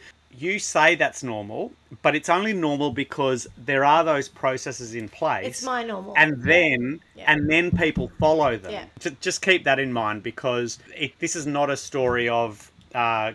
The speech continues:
Speaker 1: Queen's Park versus Massachusetts, and I know you're not saying that, but I just wanna make sure that everyone in Massachusetts knows that. It's a story of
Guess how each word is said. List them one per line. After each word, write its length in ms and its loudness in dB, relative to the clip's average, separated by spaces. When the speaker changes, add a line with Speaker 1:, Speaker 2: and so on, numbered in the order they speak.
Speaker 1:
Queen's 340 -6
Park 360 -4
versus 340 -10
Massachusetts, 720 -6
and 80 -8
I 40 -4
know 180 -2
you're 120 -2
not 240 -6
saying 240 2
that, 140 -4
but 80 -10
I 20 -6
just 140 -8
wanna 100 -4
make 160 -4
sure 140 -10
that 40 -2
everyone 220 -2
in 80 -8
Massachusetts 680 -4
knows 240 -8
that. 260 -4
It's 140 -8
a 60 -8
story 440 0
of 240 2